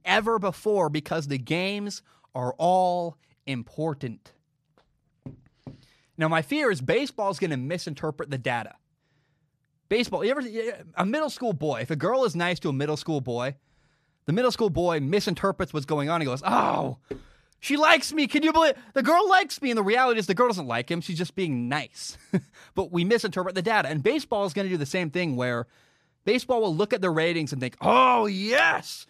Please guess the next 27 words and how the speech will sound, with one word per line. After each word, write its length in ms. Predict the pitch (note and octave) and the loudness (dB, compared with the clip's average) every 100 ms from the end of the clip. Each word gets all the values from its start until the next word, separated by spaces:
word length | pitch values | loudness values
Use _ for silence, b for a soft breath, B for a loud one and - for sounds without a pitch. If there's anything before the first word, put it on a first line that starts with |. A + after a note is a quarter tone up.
| b b | b b
we're 120 | G#3+ | -2
back. 480 | F3 B3 E4+ E4 - | 2 6 8 6 4
People 220 | C#4+ C#4 | 0 4
love 160 | D#4 D#4+ | 6 6
baseball 400 | E4 E4 D4+ C#4 | 4 2 2 4
again. 260 | B3 A#3+ | 4 2
Woo!" 1300 | C4+ C5 D5 D5 D#5 D#5 D#5 C#5+ B4 G#4 E4+ D4 C3+ A#2 _ _ _ _ _ _ _ - _ _ _ _ - - | 4 4 6 6 6 6 6 6 4 0 -2 -4 -6 -8 _ _ _ _ _ _ _ -20 _ _ _ _ -20 -6
The 100 | E3 | 0
reality 400 | G#3 C#4 D4 A3+ | 2 4 4 2
is 100 | F3 | 0
it's 120 | E3+ | -4
a 40 | |
perfect 360 | F3 A3 G#3 D#3+ | -4 -4 -4 -8
storm 380 | - G#3+ G#3+ C#3 | -6 -4 -4 -4
of 180 | A#2 A#2 | -6 -4
there's 180 | C3+ | -4
nothing 220 | F3 G3 F3 | -2 -4 -4
else 140 | D3 | -4
going 240 | D3 B2 | -4 -4
on. 220 | A2+ A#2 D#3 | -4 -4 -2
We 100 | C#3 | -2
need 300 | C3+ G3 D#3 | 0 -2 -4
something 260 | E3+ D#3 | -4 -4
to 60 | B2+ | -4
pick 180 | C3+ B2 | -6 -6
us 120 | - | -6
up. 240 | B2 - | -6 -8